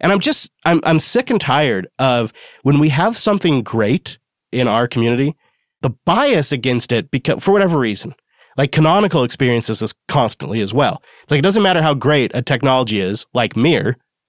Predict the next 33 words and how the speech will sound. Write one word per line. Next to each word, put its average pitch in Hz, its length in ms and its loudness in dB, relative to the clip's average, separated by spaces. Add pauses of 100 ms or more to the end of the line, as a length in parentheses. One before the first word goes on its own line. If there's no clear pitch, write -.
(100)
which 127 180 -2
is 117 80 -2
still 185 200 2
around 139 260 2
and 104 100 -4
kicking, - 400 -4 (720)
it 175 140 0
just 156 200 0
never 156 360 2
has 147 180 2
a 139 40 -2
shot 107 360 -2 (240)
because 123 240 0
of 123 100 0
the 117 60 -4
Canonical 107 440 0
bias. - 440 -10 (560)
And 143 120 2
Btrfs 170 800 0 (240)
is 123 100 -2
kind 151 160 2
of 135 80 0
experiencing 127 500 -2
that 113 120 -2
same 120 220 0
kind 110 220 0
of 98 140 -6
branding. 110 540 -2 (380)
It's - 160 -2
like 135 160 0
they've 139 160 0
been 123 160 0
typecast 127 720 -2